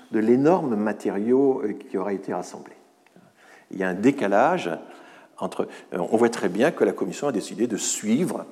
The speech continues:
certaines associations et pas d'autres. C'est, c'est vraiment très clair. Quand on regarde les monographies en détail, on s'en, on s'aperçoit que plusieurs des monographies disent, bah, « Écoutez, euh, ces gens-là, oui, ils parlent pas encore très bien l'anglais, et cetera, mais enfin, ils sont quand même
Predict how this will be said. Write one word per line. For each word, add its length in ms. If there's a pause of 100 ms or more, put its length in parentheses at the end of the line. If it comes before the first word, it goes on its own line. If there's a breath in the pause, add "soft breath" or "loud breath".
(300)
certaines 440
associations 600
et 80
pas 160
d'autres. 380 (800)
C'est, 200
c'est 160
vraiment 260
très 160
clair. 380 (360 loud breath)
Quand 180
on 60
regarde 420
les 60
monographies 580
en 80
détail, 520 (120)
on 60
s'en, 200
on 60
s'aperçoit 480
que 140 (400)
plusieurs 420
des 160 (240)
monographies 720
disent, 160
bah, « 120
Écoutez, 360
euh, 180 (360 loud breath)
ces 160
gens-là, 340
oui, 300
ils 80
parlent 260
pas 80
encore 240
très 160
bien 160
l'anglais, 460
et 40
cetera, 380
mais 80
enfin, 160
ils 60
sont 180
quand 120
même 180